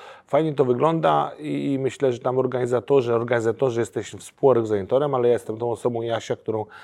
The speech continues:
Asia i ja jesteśmy tymi osobami, które będą tymi fort-, fr-, frontmenami.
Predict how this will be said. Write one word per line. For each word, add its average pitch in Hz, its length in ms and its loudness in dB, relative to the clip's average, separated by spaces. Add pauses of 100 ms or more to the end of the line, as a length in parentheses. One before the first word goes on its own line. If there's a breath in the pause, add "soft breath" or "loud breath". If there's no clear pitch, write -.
(120)
Asia 135 320 0
i 113 120 -6
ja 117 140 0
jesteśmy 110 380 -6
tymi 120 180 -4
osobami, 113 380 -6
które 117 220 -2
będą 113 300 -4 (500 soft breath)
tymi 113 240 -4
fort-, 110 380 -4
fr-, 110 200 -8
frontmenami. 131 760 -4